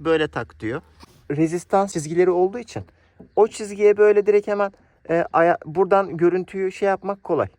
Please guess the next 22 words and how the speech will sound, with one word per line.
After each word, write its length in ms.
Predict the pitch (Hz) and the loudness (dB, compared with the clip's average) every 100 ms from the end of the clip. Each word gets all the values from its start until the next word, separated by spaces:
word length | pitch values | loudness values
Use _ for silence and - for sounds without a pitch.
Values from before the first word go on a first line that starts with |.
| _ 147 | _ -10
Bakın 220 | 143 113 | -8 -10
görüyorsunuz 340 | - - 120 | -12 -12 -12
mu? 100 | 110 - _ _ _ - | -14 -18 _ _ _ -4
Böyle 200 | 165 170 | -2 0
zaten 380 | 165 131 165 175 _ _ _ _ _ _ _ - | 0 0 -4 -6 _ _ _ _ _ _ _ -16
dümdüz 460 | 139 170 208 202 190 | -6 -2 -2 2 4
olmak 340 | 185 190 180 | 4 2 0
zorunda 360 | 165 170 175 170 | 2 4 4 2
yani. 300 | 135 110 110 | 2 -2 -6
Bu 100 | 113 | -10
ikinci 280 | - 156 | -8 -10
seçeneği 440 | 151 143 147 151 160 | -10 -10 -8 -6 -6
yok. 320 | 98 - _ _ _ 131 | -10 -12 _ _ _ -10
Başardım. 540 | 113 113 120 110 104 - _ - _ _ _ _ _ - - _ - - - - - - - - - - - - - | -10 -8 -8 -8 -10 -16 _ -20 _ _ _ _ _ -20 -20 _ -20 -20 -20 -20 -20 -20 -20 -20 -20 -18 -18 -16 -2
Ap 260 | 156 - 165 | -2 0 0
yazan 360 | 160 156 165 | 0 2 0
yer 260 | 156 135 120 | 0 -2 -4
yukarıda. 640 | 143 - 151 151 156 160 - _ _ _ _ _ _ _ _ _ _ - | -6 -4 -4 -2 -4 -8 -16 _ _ _ _ _ _ _ _ _ _ -10
İki 340 | 151 - 180 - 143 | -8 -2 -2 -2 -4
rezistans 720 | 151 147 160 - 175 170 - | -4 -2 -8 -4 -4 -4 -2
arasındaki 640 | 147 143 143 156 143 143 | -2 -2 -4 -8 -6 -8
çizgiye 560 | 139 156 143 139 160 | -10 -12 -8 -4 -2